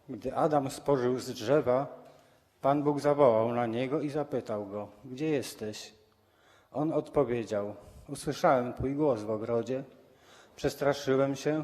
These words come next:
bo jestem nagi, i ukryłem się.” Rzekł Bóg: „Któż Ci powiedział, że jesteś nagi? Czy może zjadłeś z drzewa, z którego Ci zakazałem jeść?” Mężczyzna odpowiedział: „Niewiasta, którą postawiłeś przy mnie –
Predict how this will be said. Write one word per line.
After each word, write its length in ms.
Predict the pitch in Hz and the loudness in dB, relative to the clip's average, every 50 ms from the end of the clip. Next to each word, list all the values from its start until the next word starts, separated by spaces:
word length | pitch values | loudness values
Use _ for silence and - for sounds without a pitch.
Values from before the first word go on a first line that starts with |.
| 139 | -4
bo 160 | 147 156 135 143 | -2 2 2 2
jestem 400 | 147 143 143 - - 170 175 160 | 2 2 -2 -6 -6 -4 -2 -2
nagi, 380 | 135 107 101 98 98 104 110 107 - - _ _ _ _ _ | -2 -2 -2 -4 -8 -10 -12 -14 -18 -20 _ _ _ _ _
i 120 | - 165 175 | -4 0 0
ukryłem 560 | 170 160 165 - 123 110 104 98 101 104 101 | 0 0 0 -2 -4 -4 -4 -4 -6 -8 -10
się.” 280 | - - 117 104 101 104 107 - _ - _ _ _ _ _ _ _ _ _ _ - - - - - _ _ _ _ - | -12 -12 -12 -12 -12 -12 -16 -20 _ -20 _ _ _ _ _ _ _ _ _ _ -20 -20 -20 -20 -20 _ _ _ _ -8
Rzekł 500 | 123 131 131 135 165 160 160 - 143 135 | -6 -4 0 2 2 2 4 2 0 2
Bóg: 360 | 127 113 120 113 104 - - - - - | 2 -2 -4 -4 -4 -8 -14 -16 -18 -20
„Któż 260 | - - - 160 - | -14 -10 -8 -8 -6
Ci 120 | - 175 156 | -6 -6 -4
powiedział, 400 | - 165 156 185 180 139 120 107 | -4 -2 -2 0 0 0 0 -2
że 120 | 95 107 | -2 -4
jesteś 360 | 110 98 - - 120 104 - | -6 -6 -8 -10 -12 -10 -10
nagi? 440 | - 110 107 101 101 92 - 107 98 - - _ _ _ _ _ _ _ _ _ _ - | -8 -6 -6 -6 -6 -8 -10 -12 -14 -14 -16 _ _ _ _ _ _ _ _ _ _ -12
Czy 100 | - - | -8 -4
może 240 | 123 131 127 127 131 | 0 0 2 2 0
zjadłeś 420 | 107 113 127 135 135 131 139 123 | 0 2 2 4 4 4 2 0
z 140 | 117 110 113 | 0 -4 -10
drzewa, 400 | 104 95 107 131 147 139 131 120 | -8 -2 0 2 4 4 4 2
z 80 | - - | 2 -2
którego 360 | - - 120 123 120 120 120 | -4 0 0 0 0 0 -2
Ci 140 | - - 127 | -6 -6 -4
zakazałem 560 | 113 127 120 - 117 113 127 120 120 110 104 | -4 -2 -2 -2 0 0 0 0 0 -2 -4
jeść?” 440 | 104 113 139 143 - - - - - _ _ _ _ _ _ _ _ _ _ _ _ - _ _ _ _ _ _ - | -4 -6 -6 -8 -10 -16 -18 -20 -20 _ _ _ _ _ _ _ _ _ _ _ _ -20 _ _ _ _ _ _ -6
Mężczyzna 600 | 127 139 135 131 - 165 156 143 151 151 143 135 | -4 -4 -4 -2 -2 -2 -2 0 2 2 2 2
odpowiedział: 840 | 131 135 - - 139 120 110 113 107 101 104 113 110 107 107 101 - - - - _ _ _ _ _ _ - | 2 0 -2 -2 0 0 0 -2 -4 -4 -4 -4 -4 -4 -4 -8 -14 -20 -20 -20 _ _ _ _ _ _ -8
„Niewiasta, 540 | 135 139 135 165 156 147 - - - 120 107 | -4 0 4 4 4 4 2 -2 -4 -4 -4
którą 300 | - - 143 139 131 123 | -2 -2 -2 -2 -2 -2
postawiłeś 680 | - 135 - - 139 123 117 151 147 139 123 - - | -4 -4 -2 0 0 0 2 2 0 0 0 -2 -6
przy 220 | - - - 160 | -10 -6 -4 -4
mnie – 280 | 139 117 107 107 107 | -2 -2 -4 -8 -8